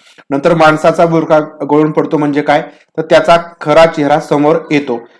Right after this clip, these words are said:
तर हे उत्तर या ठिकाणी पहा बरोबर आहे. पशुपक्षी हे अन्न पाण्याच्या शोधात फिरतात आणि तिथेच वास्तव्य करतात. अधोरेखित शब्द काय आहे, तर याचं उत्तर पहा उभयान्वयी अव्यय पहा दिलेला आहे. आता या ठिकाणी बघा, अ, प्रत्यक्षात काय जाईल पहा या प्रश्नाच्या बाबतीमध्ये,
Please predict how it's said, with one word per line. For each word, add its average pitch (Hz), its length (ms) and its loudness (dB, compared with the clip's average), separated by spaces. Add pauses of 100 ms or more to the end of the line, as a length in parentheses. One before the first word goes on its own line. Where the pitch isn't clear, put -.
(120)
तर 147 40 -6
हे 160 120 0
उत्तर 175 280 2
या 165 60 2
ठिकाणी 151 180 -2
पहा 156 120 0
बरोबर 143 260 2
आहे. 139 240 2
पशुपक्षी 175 720 -2
हे 170 220 -2
अन्न 147 200 -2
पाण्याच्या 147 420 -2
शोधात 147 180 -6 (100)
फिरतात 160 260 -2 (100)
आणि 139 200 -2
तिथेच 147 200 -4
वास्तव्य 139 400 -2
करतात. 151 320 2 (1040)
अधोरेखित 175 440 4
शब्द 175 260 0
काय 165 320 4
आहे, 135 420 -4 (1400)
तर - 60 0
याचं 165 280 4
उत्तर 185 180 0
पहा 185 160 2
उभयान्वयी 160 500 2
अव्यय 143 300 0
पहा 151 140 -2
दिलेला 139 240 2
आहे. - 240 -4 (500)
आता 147 200 2
या 180 60 4
ठिकाणी 190 240 0
बघा, 139 240 2 (440)
अ, 156 100 6
प्रत्यक्षात 185 640 2 (120)
काय 175 180 6
जाईल 170 180 2
पहा 175 120 2
या 170 100 4
प्रश्नाच्या 160 360 -2
बाबतीमध्ये, 147 480 0